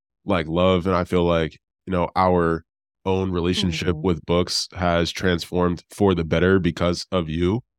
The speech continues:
Speaker 1: and
Speaker 2: Mm-hmm.
Speaker 1: because of all the friends that we've gotten to, like, make through, uh, Bookstagram and the podcast. So I think that, like, it, it really is, um,
Speaker 2: Wow.
Speaker 1: a moment or, or a transition really into, like, funneling, um,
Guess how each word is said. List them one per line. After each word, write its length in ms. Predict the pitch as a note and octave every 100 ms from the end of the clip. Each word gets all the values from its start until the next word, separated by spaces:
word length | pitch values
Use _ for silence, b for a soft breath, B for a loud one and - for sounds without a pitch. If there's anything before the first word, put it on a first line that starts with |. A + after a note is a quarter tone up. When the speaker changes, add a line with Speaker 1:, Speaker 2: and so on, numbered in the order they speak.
| _ _ -
Speaker 1:
and 220 | F#2+ F2
Speaker 2:
Mm-hmm. 80 | D#2+
Speaker 1:
because 560 | F2+ F2+ F2 E2+ - -
of 360 | F2+ E2+ D#2+ -
all 180 | F2+ F2
the 60 |
friends 340 | D#2 F2 E2+ D#2
that 120 | F2
we've 160 | E2 D#2+
gotten 260 | F2 E2+ E2
to, 100 | E2
like, 240 | E2 D#2+
make 240 | E2 E2 E2+
through, 400 | - E2+ E2 E2 D#2 _ _ _
uh, 400 | - E2+ D#2+ D#2+
Bookstagram 500 | D2+ F#2 F2 F#2 F2
and 80 | E2
the 40 | D#2
podcast. 560 | - D#2+ E2 F2+ F2 F2
So 420 | E2 E2 D#2 D2 _ _ _
I 60 | F2+
think 220 | F2 E2
that, 160 | F2 D#2
like, 320 | D#2+ D#2 D2 _ _ _ _ _
it, 160 | G2 -
it 140 | G2
really 300 | F#2+ F#2+ F2
is, 480 | F2 E2+ E2 - - _ _ _ _ _ -
um, 480 | F2+ E2 D#2+ D#2 -
Speaker 2:
Wow. 240 | - G3 _
Speaker 1:
a 100 | A2
moment 440 | F#2 F#2 F#2+ E2+ - _ _ -
or, 180 | F#2+ D#2+
or 140 | F#2+
a 40 | F2+
transition 680 | - F#2+ E2 F2+ - F2+
really 300 | E2+ E2+ E2+
into, 420 | D#2 F2+ - E2+ D#2+
like, 220 | D#2+ D#2
funneling, 640 | - F2+ F#2 E2+ D#2+ D#2 _ _ _ _ _
um, 440 | E2+ E2 D#2+ D2+